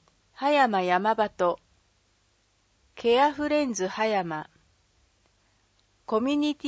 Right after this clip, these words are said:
ィケア、さくらんぼ。サークル歌と大正ごとの花園。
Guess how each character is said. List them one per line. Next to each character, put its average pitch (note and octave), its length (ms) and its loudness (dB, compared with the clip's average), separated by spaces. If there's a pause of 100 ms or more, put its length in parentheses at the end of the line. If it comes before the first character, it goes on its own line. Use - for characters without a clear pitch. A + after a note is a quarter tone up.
(140)
ィ C4 100 -12
ケ A3+ 260 0
ア、 D3+ 160 -6 (100)
さ G3 220 -4
く C#4 180 -4
ら B3 200 4
ん G#3+ 120 -8
ぼ。 F#3+ 200 -2 (1600)
サ C4+ 360 2
ー - 20 -8
ク B3+ 220 -8
ル B3 260 -4
歌 D4 300 0
と F#3+ 340 0
大 C4+ 240 0
正 D4 320 2
ご G3 120 0
と F3+ 160 -4
の E3+ 140 -4
花 F3+ 340 -4
園。 F3+ 360 -4